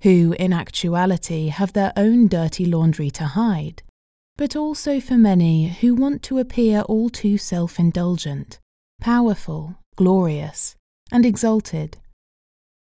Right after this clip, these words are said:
The mirror of narcissism has the capacity to transform things into their very opposite. That which a narcissist wants least of all to see in their reflected image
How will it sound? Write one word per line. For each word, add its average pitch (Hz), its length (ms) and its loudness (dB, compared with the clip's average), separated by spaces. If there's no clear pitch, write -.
The 277 100 4
mirror 311 420 4
of 226 160 -4
narcissism 175 960 0
has 185 320 -2
the 254 120 -8
capacity 240 800 -4
to 233 120 -6
transform 240 800 0
things 160 540 0
into 196 340 0
their 190 160 2
very 202 460 -2
opposite. - 720 -8
That - 440 -2
which - 240 -4
a 196 40 2
narcissist 190 760 0
wants 180 540 -4
least 170 340 -2
of 160 100 -6
all 160 180 -2
to - 120 -8
see 247 340 -2
in 165 120 2
their 156 180 0
reflected 156 560 -6
image 180 540 0